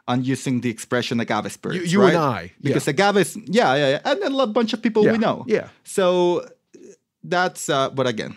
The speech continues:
Speaker 1: that might be a whole other discussion. But mezcal, agave spirits is what we use when we don't want to refer to spirit,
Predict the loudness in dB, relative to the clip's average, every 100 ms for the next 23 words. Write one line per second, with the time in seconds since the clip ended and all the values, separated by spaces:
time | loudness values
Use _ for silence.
0 | -6 -2 -2 -2 0 0 0 0 -2 -2
1 | -2 0 -2 -4 -6 -2 -2 -2 -4 -4
2 | -8 -2 0 0 -2 -2 -6 -4 -2 2
3 | 2 2 0 2 2 -2 -12 _ 0 2
4 | 2 -6 -14 _ 0 0 2 2 4 4
5 | 2 0 -2 -2 2 2 2 0 2 -2
6 | 0 -2 -2 -2 -4 -4 -8 -10 -2 0
7 | 0 -2 -6